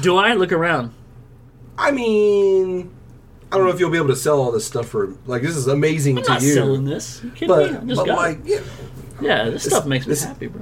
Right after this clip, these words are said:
Speaker 2: Oh yeah, that's, that's, that's what this is about, man. This is
Speaker 1: Did
Speaker 2: awesome.
Speaker 1: you ever watch Masked Rider? 'Cause they had the,
Speaker 2: No.
Speaker 1: the, I keep saying Japanese, I don't know if it was Korean or Chinese or whatever. Uh, Kamen Rider, I think was the name of it.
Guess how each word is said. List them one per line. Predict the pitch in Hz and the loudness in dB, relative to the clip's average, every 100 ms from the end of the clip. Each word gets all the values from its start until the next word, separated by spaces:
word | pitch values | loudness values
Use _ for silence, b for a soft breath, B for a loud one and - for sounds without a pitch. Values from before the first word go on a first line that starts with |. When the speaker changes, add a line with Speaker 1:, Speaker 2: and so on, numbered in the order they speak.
| - | 0
Speaker 2:
Oh | 175 | 4
yeah, | 156 180 107 | 4 2 2
that's, | 135 139 | 2 4
that's, | 143 151 | 2 2
that's | 117 123 139 | 2 2 0
what | 120 | -2
this | 107 90 | -4 -4
is | 80 | -6
about, | 76 82 69 69 | -2 -2 -2 -4
man. | 73 151 - - B B B B B - - - | -6 -6 -10 -12 B B B B B -16 -16 -6
This | 107 85 | -4 -2
is | 76 | -2
Speaker 1:
Did | 170 | -2
Speaker 2:
awesome. | 190 | 2
Speaker 1:
you | 233 | 2
ever | 240 | 4
watch | 220 214 214 | 4 2 0
Masked | 180 175 - | -2 -2 0
Rider? | 151 120 107 - - - | 0 0 -2 -12 -20 -4
'Cause | - 160 | -2 2
they | 170 | 2
had | 196 185 | 2 2
the, | 160 139 | 2 2
Speaker 2:
No. | 107 147 | 0 0
Speaker 1:
the, | 139 135 131 120 B B | 2 2 2 -2 B B
I | - 180 | -2 2
keep | 254 165 | 2 2
saying | 202 170 | 2 2
Japanese, | 156 151 151 143 139 | 2 2 0 -4 0
I | 165 | 2
don't | 156 | 2
know | 143 | 0
if | 139 | 0
it | |
was | 135 135 | -2 -4
Korean | - 139 143 135 | -4 -2 -2 -2
or | |
Chinese | 127 131 131 131 123 | -4 -4 -2 -4 -4
or | 117 | -4
whatever. | 113 120 120 120 B B 127 | -2 -4 -4 -6 B B -2
Uh, | 139 139 131 | 0 2 -2
Kamen | - 170 165 147 131 | 0 2 2 2 2
Rider, | 131 123 117 117 | 2 2 0 -2
I | 135 | -4
think | 135 135 | -4 -2
was | 139 131 | -2 0
the | |
name | 131 131 123 | 0 0 0
of | 120 | 0
it. | 120 113 | 0 0